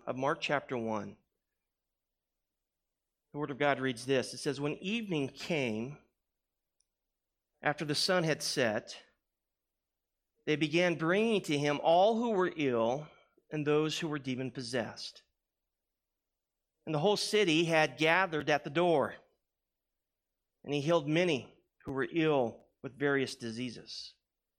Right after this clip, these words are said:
and cast out many demons. And he was not permitting the demons to speak because they knew who he was."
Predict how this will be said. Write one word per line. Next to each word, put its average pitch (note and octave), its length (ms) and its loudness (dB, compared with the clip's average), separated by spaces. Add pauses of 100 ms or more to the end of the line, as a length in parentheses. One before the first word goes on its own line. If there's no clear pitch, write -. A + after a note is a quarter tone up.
(480)
and B2+ 140 -8
cast D#3 380 2
out D3 260 4
many D#3+ 240 2
demons. C3+ 840 -4 (1200)
And D3+ 100 0
he D#3 60 4
was D#3 160 0
not F#3+ 320 2
permitting F3 500 0
the C#3 80 -2
demons D#3 440 0
to C3+ 80 -8
speak - 840 -6
because C#3 360 -6
they D3 140 -2
knew D3+ 320 -2
who C3+ 240 -8
he B2+ 100 -6
was." - 640 -8